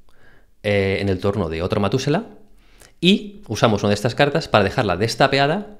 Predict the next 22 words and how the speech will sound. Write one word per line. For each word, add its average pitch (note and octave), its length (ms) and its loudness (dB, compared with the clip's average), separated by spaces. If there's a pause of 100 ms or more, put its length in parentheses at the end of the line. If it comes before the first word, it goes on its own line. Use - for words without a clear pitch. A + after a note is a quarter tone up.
y A2+ 100 0
así A2 180 0
habilitada A#2 480 0
para F#2+ 160 0
bloquear F#2+ 600 -2
lo F#2+ 160 -2
que F2+ 80 -6
nos E2+ 160 -6
interese E2+ 340 -8
bloquear. E2+ 400 -6 (380)
En F2 60 -16
el E2+ 60 -12
caso F2+ 240 -8
que E2+ 80 -8
veamos F#2 340 -6
que - 80 -6
vamos E2+ 240 -8
cortos F#2+ 480 -6
de D#2+ 140 -10
cartas E2 340 -8
para D#2+ 160 -10
levantarnos. D2 580 -16